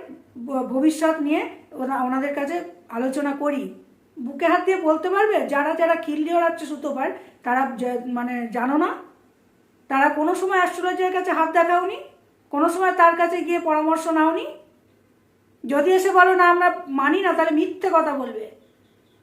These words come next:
প্রত্যেকেই আমরা একবার হলেও হাত দেখিয়েছি, প্রত্যেকে আমরা একবার হলেও অ্যাস্ট্রোলজারের কাছে পরামর্শ নিয়েছি।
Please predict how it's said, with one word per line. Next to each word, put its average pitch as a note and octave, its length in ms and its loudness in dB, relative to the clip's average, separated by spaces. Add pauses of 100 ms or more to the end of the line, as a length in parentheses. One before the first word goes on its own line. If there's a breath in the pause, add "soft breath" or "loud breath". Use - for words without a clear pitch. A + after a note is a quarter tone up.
(240)
প্রত্যেকেই F#4+ 680 4
আমরা F#4 220 6
একবার F4 420 4
হলেও D#4+ 280 6
হাত E4 240 6
দেখিয়েছি, E4+ 440 -4
প্রত্যেকে E4+ 440 -2
আমরা E4+ 200 2
একবার D#4 320 2
হলেও D#4+ 200 2
অ্যাস্ট্রোলজারের D#4+ 680 0
কাছে D4 320 -6 (180 loud breath)
পরামর্শ C#4 460 2
নিয়েছি। A3+ 440 -8